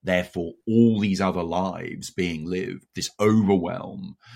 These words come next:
um, this sense of, therefore, who am I? Where, where do I be? Where do I belong? How, where do I fit? All of those things, which are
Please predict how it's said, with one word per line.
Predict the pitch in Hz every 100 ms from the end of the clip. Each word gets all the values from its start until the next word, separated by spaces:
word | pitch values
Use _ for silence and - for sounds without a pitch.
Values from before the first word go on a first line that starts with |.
| 117 -
um, | 87
this | 87 90
sense | 104 92 -
of, | 85
therefore, | 90 87 90 85
who | 92 92
am | 87
I? | 87 87 87
Where, | 85 87 87
where | 85 87 85
do | 80
I | 82
be? | 80 82 82
Where | 80 80
do | 80
I | 82 80
belong? | 82 82 78 78
How, | 73 82 82
where | 80 80 78 76
do | 78
I | 76
fit? | - 82 73 - - - -
All | - 110 107
of |
those | 95 87
things, | - 87
which | 92 -
are | 90